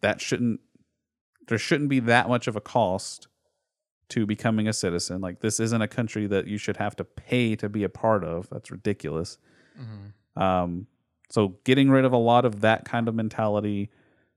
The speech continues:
Speaker 1: uh, getting rid of this idea that there's one specific culture that dominates America, like, that's not what the U S is about. Like, we've talked about that in the past. It's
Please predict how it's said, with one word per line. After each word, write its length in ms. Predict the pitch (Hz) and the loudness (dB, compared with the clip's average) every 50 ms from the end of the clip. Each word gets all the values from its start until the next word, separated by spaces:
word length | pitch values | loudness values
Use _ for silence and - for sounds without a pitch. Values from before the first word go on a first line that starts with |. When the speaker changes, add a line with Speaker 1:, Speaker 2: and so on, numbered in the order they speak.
| _ _ _ | _ _ _
Speaker 1:
uh, 280 | - 101 98 95 92 90 | 0 2 2 2 2 0
getting 320 | 92 110 117 120 120 123 | 0 0 2 2 2 4
rid 160 | 117 117 113 | 4 2 2
of 100 | 110 107 | 2 0
this 160 | 117 107 - | 0 0 0
idea 480 | 117 110 107 98 - 107 107 110 110 107 | 0 0 0 -2 -2 -2 0 2 2 2
that 160 | 104 104 - | 2 0 0
there's 240 | 110 98 98 95 95 | 0 -2 -2 -2 -6
one 400 | 92 92 98 101 107 110 110 107 | -8 -6 -2 0 2 2 2 0
specific 640 | - - - 101 98 - - 107 - 107 - - | -2 -4 -4 -4 -4 -4 -4 -6 -6 -8 -8 -10
culture 640 | - - - 123 113 110 110 - - 110 104 101 101 | -12 -6 -2 -2 0 0 -2 -6 -4 -2 0 0 2
that 240 | 98 101 98 95 - - - - _ _ - | 2 0 0 0 -2 -6 -14 -20 _ _ 2
dominates 480 | 104 104 104 104 104 104 104 - - | 2 2 4 2 2 0 0 -2 -4
America, 760 | 101 98 98 98 95 95 95 - - - 95 90 90 87 95 - - _ _ _ _ _ _ _ _ _ _ _ _ _ | -4 -4 -2 -2 0 -2 -2 -4 -4 -4 -2 0 0 0 -2 -4 -8 _ _ _ _ _ _ _ _ _ _ _ _ _
like, 200 | - 92 87 87 - _ _ _ _ _ _ _ _ _ _ | -8 -8 -8 -10 -12 _ _ _ _ _ _ _ _ _ _
that's 280 | - 87 85 - - 101 | -14 -12 -12 -10 -6 -2
not 240 | 98 98 95 - - | -2 -2 0 -2 -4
what 80 | 104 | -6
the 100 | - 95 95 | -6 -6 -4
U 220 | 95 98 95 92 | -2 -2 0 0
S 200 | 92 92 - - | 0 0 -2 -6
is 100 | 98 98 | -6 -6
about. 340 | 95 90 90 82 82 80 - | -6 -6 -4 -4 -4 -6 -6
Like, 120 | - - - | -8 -10 -10
we've 160 | 95 90 - | -12 -10 -4
talked 240 | - 104 98 - - | -2 -2 -2 -2 -4
about 220 | 92 95 95 - | -4 -4 -2 -2
that 140 | - 98 - | -2 -4 -4
in 40 | - | -4
the 80 | 92 | -6
past. 560 | - - - 95 87 85 82 82 - - - - | -8 -6 -4 -4 -2 -2 -4 -6 -8 -10 -10 -10
It's 380 | - 85 - - - - - | -12 -10 -8 -8 -8 -8 -10